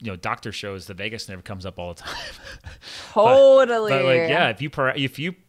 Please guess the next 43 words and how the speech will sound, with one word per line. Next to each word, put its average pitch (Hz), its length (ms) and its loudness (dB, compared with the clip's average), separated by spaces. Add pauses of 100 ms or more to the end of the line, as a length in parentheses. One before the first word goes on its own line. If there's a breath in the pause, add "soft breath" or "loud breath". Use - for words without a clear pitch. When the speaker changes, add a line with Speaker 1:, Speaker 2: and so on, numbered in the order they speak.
(160)
Speaker 1:
the 127 80 -4
vagus 170 340 -2
nerve 107 260 -6
is 95 120 -10
a 101 40 -12
major 107 300 -6
nerve. 82 340 -8
You, 120 220 -12
you 147 140 -8
paralyze 113 520 -4
that, 87 280 -10
that's, - 320 -18 (140)
that's - 180 -16
not 90 100 -14
a 85 60 -20
good 78 140 -18
thing. - 200 -20 (140)
So 139 300 -16
Speaker 2:
Yeah, 156 200 0
you 151 180 -4
got 160 140 -2
a 160 80 -4
problem. 151 560 -8
So, 196 140 -2
Speaker 1:
Yeah. 202 380 2
Speaker 2:
yeah, - 60 -4
so - 160 -6
I 170 60 0
was 170 160 -8
dealing 196 280 -2
with 180 120 -8
gastroparesis. 160 720 -10
I - 40 -10
was 170 100 -10
dealing 262 200 -2
with 247 100 -4
a 160 40 -6
lot 156 220 0
of 147 80 -8
stuff. 147 420 -8
Speaker 1:
Wow. 80 320 -10 (300 loud breath)
Speaker 2:
But 214 320 0
I 220 560 -2